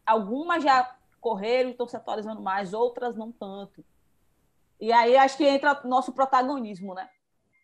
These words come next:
Eu acho que aí é a nossa parte como estudante de que, ok, não tenho essa, essa matéria na ementa, mas, pô, já ouvi o professor Murilo aqui falando de, desse, desse olhar e tal. O que é que eu tô fazendo a respeito disso? O que é que eu tô construindo?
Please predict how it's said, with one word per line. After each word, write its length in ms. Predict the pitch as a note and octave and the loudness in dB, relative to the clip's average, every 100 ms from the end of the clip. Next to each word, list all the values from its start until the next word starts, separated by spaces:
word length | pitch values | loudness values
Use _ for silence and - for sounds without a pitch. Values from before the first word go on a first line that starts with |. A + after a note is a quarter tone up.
| _ | _
Eu 160 | - F3+ | -4 -2
acho 300 | F#3+ G3 - _ | -2 -4 -8 _
que 380 | G#3+ G3+ G3 - | -14 -12 -14 0
aí 280 | G3 G3 A3+ | 2 2 2
é 40 | |
a 60 | A#3 | 2
nossa 280 | A#3 C4+ | 2 2
parte 280 | C4+ A3+ A3+ | 4 2 2
como 120 | B3 A#3 | -4 -6
estudante 500 | - A3 A3 G#3 G3 | -6 -8 -8 -10 -14
de 120 | G#3+ | -16
que, 200 | - A#3 | -4 -4
ok, 280 | A#3 A3+ G#3 | -2 -2 -2
não 100 | G#3+ | -4
tenho 160 | B3 | 0
essa, 340 | B3+ B3+ C#4 - | 0 4 2 2
essa 240 | B3 D#4 | -2 -2
matéria 340 | B3 A3+ A3+ A#3 | -2 -2 -2 -2
na 260 | A3+ A3+ - | -4 -6 -12
ementa, 480 | A#3+ A3 F#3+ F#3 F#3 | -12 -10 -12 -12 -10
mas, 180 | G3 | -10
pô, 180 | - G#3 | -8 -6
já 140 | F#3+ A3 | 2 2
ouvi 120 | A3+ | 0
o 60 | |
professor 400 | - C#4 C#4 C#4 | -4 -6 -4 -6
Murilo 320 | B3 B3 A#3 A#3 | -6 -8 -6 -6
aqui 180 | A3+ | -6
falando 280 | - G#3+ G#3 A3 | -10 -10 -12 -18
de, 280 | G#3 A#3 A#3 _ _ _ _ _ | -14 -14 -16 _ _ _ _ _
desse, 400 | - G3+ B3+ G#3 - | -14 -8 -8 -8 -8
desse 300 | G#3 G#3 C4+ | -8 -2 0
olhar 340 | A#3 G#3 G3 | 2 2 0
e 20 | |
tal. 140 | F#3+ F#3+ | 0 -4
O 20 | |
que 80 | C4 | -4
é 20 | |
que 80 | D4+ | -8
eu 60 | |
tô 100 | D4+ | -8
fazendo 360 | C#4 B3+ A3 A3+ | -4 -4 -4 -8
a 20 | |
respeito 440 | G#3+ - G#3+ G#3 G3 | -12 -12 -14 -14 -14
disso? 400 | F3 G3+ G3 F#3+ | -12 -14 -14 -14
O 40 | |
que 80 | G3 | -14
é 40 | |
que 80 | G#3+ | -12
eu 40 | A#3 | -12
tô 120 | A#3 | -12
construindo? 880 | - - G3+ G3 G3 G#3+ G3 F#3+ | -16 -18 -16 -14 -14 -14 -14 -14